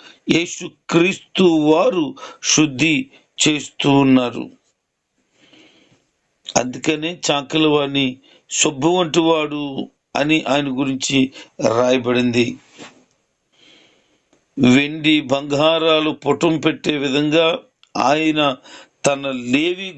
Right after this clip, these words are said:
గోత్రపు వారిని శుద్ధి చేస్తాడని, అప్పుడు వారు నీతి నిజాయితీ అనుసరించి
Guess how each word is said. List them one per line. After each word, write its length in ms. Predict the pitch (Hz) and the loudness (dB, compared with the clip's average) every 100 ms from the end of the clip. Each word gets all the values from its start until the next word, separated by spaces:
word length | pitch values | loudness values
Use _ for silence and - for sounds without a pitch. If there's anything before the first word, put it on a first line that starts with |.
| 151 | -2
గోత్రపు 460 | 156 - 165 147 | -2 -2 -6 -2
వారిని 640 | 156 156 151 143 147 139 131 - _ | 2 2 2 -2 -2 -2 -2 -10 _
శుద్ధి 440 | - - 156 143 151 151 | -4 0 0 -2 -2 2
చేస్తాడని, 640 | 143 143 - 135 127 117 - _ - - - _ - | 2 2 -2 -2 -2 -6 -10 _ -20 -20 -20 _ -6
అప్పుడు 360 | 139 - 160 | -4 -2 0
వారు 400 | 151 151 147 147 | 2 0 -2 -6
నీతి 760 | 139 139 156 151 - 156 139 - _ _ _ - | -4 0 0 -2 -4 -2 -4 -10 _ _ _ -2
నిజాయితీ 1000 | 151 131 143 175 180 151 - 151 139 - - | 0 0 0 0 -2 -4 -4 -2 -4 -10 -4
అనుసరించి 920 | 123 156 - 165 151 151 - 143 | -2 -2 -2 -2 -2 -6 -2 0